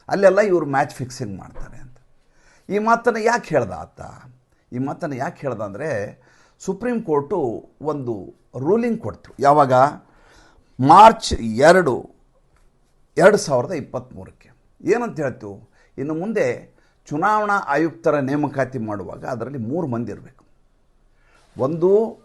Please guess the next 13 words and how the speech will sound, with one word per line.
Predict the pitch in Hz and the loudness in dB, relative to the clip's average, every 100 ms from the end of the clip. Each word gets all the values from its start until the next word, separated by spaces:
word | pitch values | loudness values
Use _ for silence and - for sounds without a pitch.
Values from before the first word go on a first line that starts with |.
| _ _ _ - | _ _ _ -6
ಪ್ರಧಾನಮಂತ್ರಿ, | 139 139 160 135 98 - - _ _ _ _ _ _ _ | -2 2 2 2 -4 -14 -20 _ _ _ _ _ _ _
ಎರಡನೇದ್ದು | 120 147 160 190 214 | 0 0 0 -2 -2
ವಿಪಕ್ಷ | 175 123 123 170 - | -2 -2 -2 -4 -6
ನಾಯಕ, | 139 104 87 - - - _ _ _ _ | -8 -8 -12 -18 -20 -20 _ _ _ _
ಮೂರನೇದ್ದು | 151 233 208 170 135 214 226 - _ _ _ _ _ _ _ | 0 0 2 -2 0 -2 -2 -10 _ _ _ _ _ _ _
ಚೀಫ್, | - 254 262 - - _ _ 120 | -6 -2 -2 -4 -12 _ _ -2
ಆ, | 120 101 87 80 - - 117 | -2 -2 -6 -10 -18 -14 0
justice | 127 - 202 - 175 | 0 2 -2 -4 -4
of | 147 | -6
India. | 98 90 82 - _ _ _ _ _ _ _ _ _ _ _ _ 170 | -8 -10 -16 -20 _ _ _ _ _ _ _ _ _ _ _ _ -4
ಈ | 214 | -2
ಮೂರು | 175 180 254 254 | 0 2 2 2
ಜನ | 175 | 0